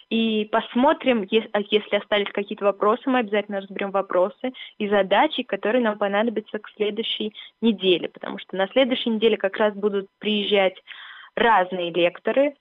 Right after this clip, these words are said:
абсолютно разных направленностей. Это будут биоинформатики, это будут люди, занимающиеся астрономией, э, очень, очень разного спектра учёные, но их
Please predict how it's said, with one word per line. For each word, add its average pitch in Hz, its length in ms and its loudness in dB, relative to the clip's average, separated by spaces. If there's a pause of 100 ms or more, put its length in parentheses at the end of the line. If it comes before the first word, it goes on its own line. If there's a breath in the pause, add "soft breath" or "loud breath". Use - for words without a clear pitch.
(200 soft breath)
абсолютно 233 760 0
разных 190 360 0
направленностей. 196 920 -2
Это 208 240 0
будут 190 460 -4
биоинформатики, 202 1300 0 (260 loud breath)
это 208 200 0
будут 226 380 2
люди, 220 320 0
занимающиеся 220 800 0
астрономией, 196 960 0 (320 loud breath)
э, 185 360 2
очень, - 300 2
очень 240 320 2
разного 202 400 0
спектра 190 500 -2
учёные, 277 540 2 (220 loud breath)
но 214 60 2
их 240 120 2